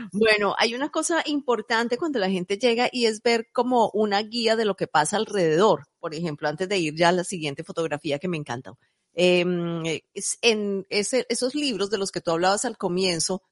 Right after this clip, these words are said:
también, em, incluir como una guía o recomendaciones de restaurantes o de sitios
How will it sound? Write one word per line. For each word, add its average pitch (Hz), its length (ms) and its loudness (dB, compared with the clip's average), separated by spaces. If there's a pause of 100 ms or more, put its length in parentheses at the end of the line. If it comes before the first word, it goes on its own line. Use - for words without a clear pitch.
(120)
también, 185 640 -2
em, 208 240 -4 (160)
incluir 220 540 -4
como 214 220 -4
una 214 240 -2
guía 214 640 -6 (340)
o 190 480 4
recomendaciones 190 1120 0
de 202 80 -4
restaurantes 175 840 0
o 190 80 0
de 180 120 0
sitios 190 600 -4